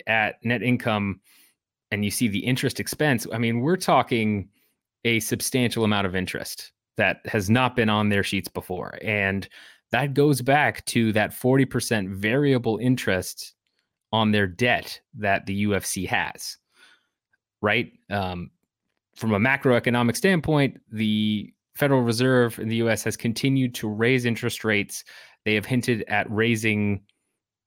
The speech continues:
rates again in November, given that inflation is still ticking up a little bit higher than they like to see.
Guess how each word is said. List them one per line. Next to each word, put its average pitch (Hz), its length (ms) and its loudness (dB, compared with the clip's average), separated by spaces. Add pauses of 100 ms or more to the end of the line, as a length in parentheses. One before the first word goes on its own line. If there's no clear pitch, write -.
(220)
rates 113 300 -2
again 110 440 0
in 123 80 2
November, 113 520 2
given 104 600 -2
that 98 140 0
inflation 107 540 0
is 95 100 -4
still 110 340 0 (100)
ticking 110 380 -4
up 107 160 -2
a 110 40 2
little 104 160 0
bit 95 100 -6
higher 107 320 0
than 101 160 0
they 98 100 0
like 95 220 -2
to - 80 -18
see. 165 460 0